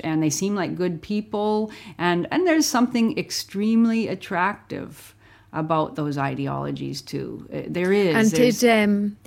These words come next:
Speaker 2: did you have favorite thinkers at the time?
Speaker 1: Oh, I
Speaker 2: Feminist
Speaker 1: loved,
Speaker 2: thinkers?
Speaker 1: I loved them all, and the, the more radical, the better. You know, there's something so exhilarating about that conviction that you are, oh, you are advocating, you're part of a movement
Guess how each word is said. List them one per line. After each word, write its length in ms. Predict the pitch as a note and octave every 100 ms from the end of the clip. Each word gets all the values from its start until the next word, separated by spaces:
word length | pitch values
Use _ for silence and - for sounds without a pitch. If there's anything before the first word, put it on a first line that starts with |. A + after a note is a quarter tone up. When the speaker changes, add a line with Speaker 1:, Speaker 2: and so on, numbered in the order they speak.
| - _
Speaker 2:
did 240 | A3+ G#3+ A3
you 80 |
have 240 | G#3 G#3 G3+
favorite 520 | A3 G#3+ G#3 G3+ -
thinkers 440 | - F#3+ A3+ A3
at 140 | G3+ G3+
the 60 | G#3
time? 420 | G#3+ G#3 B3 - - - -
Speaker 1:
Oh, 260 | E3+ G#3+ A#3
I 120 | A3+
Speaker 2:
Feminist 240 | G#3+ D#4
Speaker 1:
loved, 200 | A3 -
Speaker 2:
thinkers? 220 | A3+ A3 G#3+
Speaker 1:
I 140 | A3
loved 400 | B3 A3+ A#3+ A#3
them 160 | A#3 G#3+
all, 320 | F#3+ G3 F3+
and 180 | E3+ F3
the, 60 |
the 240 | F3 D#3+ F3
more 260 | F#3 G#3
radical, 560 | G3 F3+ F#3+ F#3+ F#3+ F#3
the 120 | F3+
better. 440 | D#3+ D#3+ E3 D3+
You 80 | C#3
know, 100 | D#3+
there's 140 | E3+ E3
something 280 | G#3 G3
so 480 | - - G#3+ A3+ A#3+
exhilarating 1120 | A3+ F#3 D#3+ F#3+ G#3 A3+ G3+ F3+ D#3 C3+ C3 C3
about 380 | A#2 E3+ E3
that 280 | E3 D#3+ -
conviction 920 | - D#3+ C#3+ D3 F3+ G#3+ - - D#3 C#3
that 180 | C#3+
you 200 | E3 F#3 F#3+
are, 180 | F3+ -
oh, 320 | D#3 C3+ A2+
you 260 | D#3 F#3+ A3
are 160 | G#3
advocating, 720 | - E3 F#3 F#3 F#3 F#3 F3
you're 120 | E3+ E3
part 280 | - F#3
of 80 | F#3+
a 80 | F3
movement 720 | E3 F#3 G3+ G3 G3+ F#3+ -